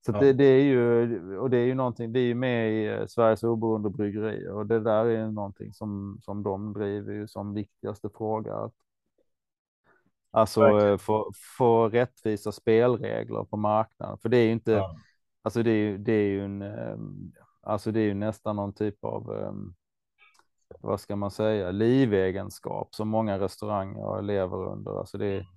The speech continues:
Speaker 1: eh, de, de, de, de, med de här bryggerilånen, det är inte, eh,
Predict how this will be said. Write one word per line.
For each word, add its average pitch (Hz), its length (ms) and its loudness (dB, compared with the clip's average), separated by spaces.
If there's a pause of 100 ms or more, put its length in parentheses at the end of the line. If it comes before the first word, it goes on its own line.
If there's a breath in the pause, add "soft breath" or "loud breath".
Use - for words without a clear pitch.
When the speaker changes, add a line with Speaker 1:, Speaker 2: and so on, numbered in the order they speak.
(540)
Speaker 1:
eh, 101 360 -4
de, 101 340 -2 (1200)
de, 98 300 -2 (240)
de, 95 300 -6
de, 107 300 -2
med 117 120 4
de 110 100 2
här 110 140 4
bryggerilånen, 107 880 0
det - 80 -4
är 53 120 -4
inte, 53 340 -8
eh, 50 640 -6